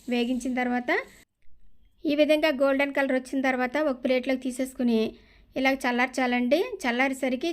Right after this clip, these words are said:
చక్కగా క్రిస్పీగా అయిపోతాయి ఉల్లిపాయలు. ఈ పక్కన పెట్టేసుకుని అదే ఆయిల్లో మనం మ్యారినేట్ చేసుకున్న చికెన్ ఉన్నది కదండి, అది గ్రేవీ ఏమీ రాకోకుండా ఇలా only పీసులు మాత్రమే వేసి ఫస్ట్ ఫ్రై చేయాలి.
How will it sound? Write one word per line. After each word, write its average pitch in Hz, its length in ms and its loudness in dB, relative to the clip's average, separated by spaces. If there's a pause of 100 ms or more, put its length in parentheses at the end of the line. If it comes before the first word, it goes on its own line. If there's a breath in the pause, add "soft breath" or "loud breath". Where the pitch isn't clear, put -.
చక్కగా 262 360 -4
క్రిస్పీగా 294 480 0
అయిపోతాయి 247 360 -2 (100)
ఉల్లిపాయలు. 247 460 0 (1040 soft breath)
ఈ - 100 0
పక్కన 294 300 0
పెట్టేసుకుని 269 560 0 (220)
అదే 262 180 4 (160)
ఆయిల్లో 247 380 0 (460 loud breath)
మనం 294 220 2
మ్యారినేట్ 285 460 2
చేసుకున్న 285 320 0 (100)
చికెన్ 262 280 -4
ఉన్నది 262 260 -2
కదండి, 247 340 0 (160)
అది 269 140 0 (100)
గ్రేవీ 262 320 4 (100)
ఏమీ 269 180 2
రాకోకుండా 247 680 0 (560 loud breath)
ఇలా 285 120 4 (220)
only 285 280 0
పీసులు 269 360 0
మాత్రమే 254 460 -2
వేసి 247 240 -2 (100)
ఫస్ట్ 247 320 -2
ఫ్రై 254 140 0 (120)
చేయాలి. 247 400 0